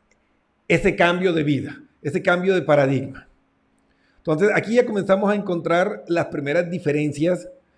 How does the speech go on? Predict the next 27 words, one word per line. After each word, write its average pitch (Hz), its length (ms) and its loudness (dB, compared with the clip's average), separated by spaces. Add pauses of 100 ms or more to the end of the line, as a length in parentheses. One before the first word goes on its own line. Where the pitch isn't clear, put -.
(260)
de, 151 340 2
de 139 100 0
ese 160 140 0
proceso, 135 460 -4 (1300)
que 165 100 2
van 170 540 0
literalmente 180 760 2
a 202 80 6
remodelar 156 920 2 (300)
nuestro 143 280 0
cerebro. 120 480 -4 (840)
Porque 175 540 -2
las 185 160 0
conexiones 196 520 -2
sinápticas 175 840 -2
generan 180 680 -6 (520)
cambios 190 580 4
en 160 80 -2
la 160 80 2
arquitectura 156 520 -2
cerebral. 123 540 0 (540)
Cuando 160 220 2
nosotros 175 400 4
utilizamos 180 420 -2
nuestro 165 240 0
lóbulo 170 400 4
prefrontal 143 880 4